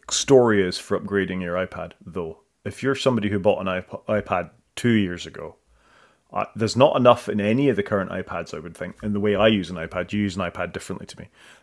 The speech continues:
that really makes me want to upgrade it. You've already said yourself, as somebody who spends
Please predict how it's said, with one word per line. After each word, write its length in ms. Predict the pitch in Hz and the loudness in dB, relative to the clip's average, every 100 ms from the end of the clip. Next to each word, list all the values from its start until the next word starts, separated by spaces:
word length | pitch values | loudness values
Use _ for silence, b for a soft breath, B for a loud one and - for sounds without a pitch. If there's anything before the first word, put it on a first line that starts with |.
| - | -2
that 220 | 117 - | -2 0
really 260 | 107 123 135 | 4 8 8
makes 260 | 120 113 117 | 6 2 2
me 80 | |
want 200 | 104 104 - | 2 2 0
to 100 | 101 | -2
upgrade 340 | 95 117 90 | 2 2 2
it. 100 | 76 | 0
You've 140 | 107 107 | -2 2
already 200 | 120 113 | 2 2
said 200 | 117 101 | 0 0
yourself, 360 | - 104 95 | 2 2 2
as 60 | 98 | -2
somebody 220 | 101 92 | -4 -2
who 60 | 95 | -4
spends 400 | - 95 92 | -4 -4 -4